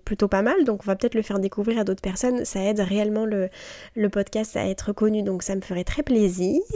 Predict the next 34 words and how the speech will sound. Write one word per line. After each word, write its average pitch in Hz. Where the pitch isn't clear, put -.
Et 208
de 208
voir 202
peut-être 208
un 208
de 202
vos 196
petits 202
mots 208
parce 208
qu'ils 196
sont 170
très 254
touchants. 233
Et 254
au-delà 208
de -
ça, 247
euh, 202
souvenez-vous 254
que 226
j'organise 247
une 208
masterclass 247
le 202
trente 302
et 294
un 254
juillet 226
à 185
vingt 233
heures 240
sur -
Zoom 185